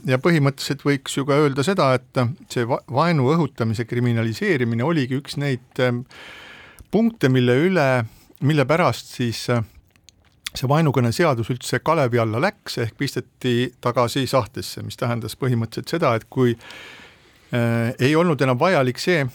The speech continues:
et, äh, mingisugusest tegevusest sünnib inimesele tegelik kahju,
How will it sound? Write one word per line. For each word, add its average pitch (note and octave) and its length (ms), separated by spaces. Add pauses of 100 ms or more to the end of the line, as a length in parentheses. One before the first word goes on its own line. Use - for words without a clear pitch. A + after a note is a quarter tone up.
(160)
et, A#2+ 260 (100)
äh, A#2+ 140 (160)
mingisugusest B2+ 880 (240)
tegevusest C3 720 (300)
sünnib C#3+ 400
inimesele A#2 420
tegelik B2 380
kahju, D#3+ 400